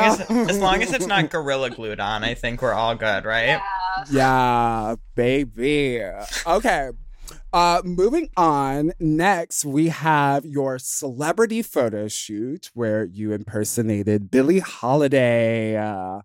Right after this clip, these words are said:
Speaker 3: I love that.
Speaker 1: I absolutely loved this shot. And I, I remember too, um, during this, you know, because it was still earlier on in the competition and the photographer, um, making note that you were one of his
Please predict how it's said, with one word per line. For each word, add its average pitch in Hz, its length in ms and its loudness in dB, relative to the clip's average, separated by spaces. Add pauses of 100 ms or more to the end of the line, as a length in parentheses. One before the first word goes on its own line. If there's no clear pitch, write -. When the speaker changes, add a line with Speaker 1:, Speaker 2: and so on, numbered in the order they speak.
Speaker 3:
I 190 80 -16
love 190 300 -12
that. - 300 -16 (420)
Speaker 1:
I 202 600 4 (100)
absolutely 131 720 0
loved 107 640 -2 (480)
this 110 280 0
shot. 101 460 0
And 139 140 2
I, 151 280 4
I 143 80 2
remember 160 460 0
too, 143 680 0 (100)
um, 127 420 2 (540)
during 143 400 2
this, 113 500 -2
you 147 120 6
know, 135 120 2
because 127 280 -6
it 131 40 -4
was 120 80 -2
still 170 300 0
earlier 131 280 2
on 117 200 2
in 117 140 0
the 117 80 -4
competition 113 720 -2
and 117 120 -2
the 113 60 -4
photographer, 123 840 -2 (680)
um, 131 420 0
making 123 440 -2
note 120 240 2
that 113 240 2
you 127 120 2
were 120 140 4
one 117 220 2
of 110 80 -4
his 113 480 0